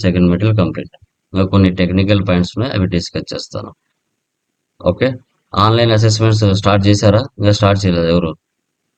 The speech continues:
ఓపెన్ చేశారా? పోర్టల్ ఓపెన్ చేశారా? ఉమ్? పోర్టల్ ఓపెన్ చేయండి. పోర్టల్ ఓపెన్ చేసి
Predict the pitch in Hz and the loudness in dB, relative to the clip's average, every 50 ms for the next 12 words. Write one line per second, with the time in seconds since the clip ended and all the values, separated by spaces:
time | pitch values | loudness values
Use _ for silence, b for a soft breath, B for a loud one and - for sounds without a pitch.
0 | _ _ _ _ _ _ _ _ _ _ _ _ _ _ _ _ _ _ _ _ | _ _ _ _ _ _ _ _ _ _ _ _ _ _ _ _ _ _ _ _
1 | _ _ _ _ _ _ _ _ _ _ _ _ _ _ 101 107 113 117 120 120 | _ _ _ _ _ _ _ _ _ _ _ _ _ _ 2 2 2 4 2 2
2 | 113 110 107 120 113 107 117 156 156 - _ _ _ _ _ _ _ _ _ _ | 2 2 2 2 2 2 0 0 -2 -10 _ _ _ _ _ _ _ _ _ _
3 | _ _ _ _ _ _ _ _ _ _ _ _ _ _ _ _ _ _ _ _ | _ _ _ _ _ _ _ _ _ _ _ _ _ _ _ _ _ _ _ _
4 | _ _ _ _ _ - 104 110 110 110 110 107 104 107 107 107 107 107 104 113 | _ _ _ _ _ -2 0 0 0 2 2 0 0 0 0 0 0 0 2 0
5 | 104 98 104 104 - _ _ _ _ _ _ _ _ _ _ _ _ _ _ _ | 0 0 0 -2 -4 _ _ _ _ _ _ _ _ _ _ _ _ _ _ _
6 | _ _ _ _ _ _ _ _ _ _ _ _ _ _ _ _ _ _ _ _ | _ _ _ _ _ _ _ _ _ _ _ _ _ _ _ _ _ _ _ _
7 | _ _ _ _ _ _ _ _ _ _ _ - - _ _ _ _ _ _ _ | _ _ _ _ _ _ _ _ _ _ _ -18 -18 _ _ _ _ _ _ _
8 | _ _ _ _ _ _ _ _ _ _ - 101 110 113 - - - _ _ _ | _ _ _ _ _ _ _ _ _ _ -4 -4 -2 -2 -4 -8 -14 _ _ _
9 | _ _ _ _ _ _ _ - 107 117 117 107 110 107 107 110 110 113 110 104 | _ _ _ _ _ _ _ 0 0 0 0 2 2 2 2 2 2 2 0 2
10 | 101 101 98 95 87 76 - _ _ _ _ _ _ _ _ _ _ _ _ _ | 2 2 2 2 0 -2 -6 _ _ _ _ _ _ _ _ _ _ _ _ _
11 | _ _ - 104 107 110 107 110 107 101 98 101 104 101 110 107 101 98 101 101 | _ _ -2 0 0 0 0 0 0 2 2 2 2 2 0 0 2 2 0 0
12 | 101 - 107 | 0 0 0